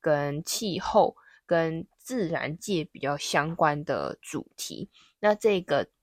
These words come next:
这个、这本书的主题，它是比较像是，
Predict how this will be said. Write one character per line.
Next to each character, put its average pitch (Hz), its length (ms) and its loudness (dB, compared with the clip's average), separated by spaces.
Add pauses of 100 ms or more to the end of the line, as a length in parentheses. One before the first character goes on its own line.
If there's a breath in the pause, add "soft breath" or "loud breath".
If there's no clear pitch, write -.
(140)
这 196 260 2
个、 123 420 0 (160)
这 240 140 4
本 127 180 -2
书 175 200 -6
的 147 100 -2
主 - 240 -14
题， - 180 -16
它 170 160 -8
是 170 140 -10
比 - 100 -16
较 151 160 0
像 165 220 -6
是， 156 260 -6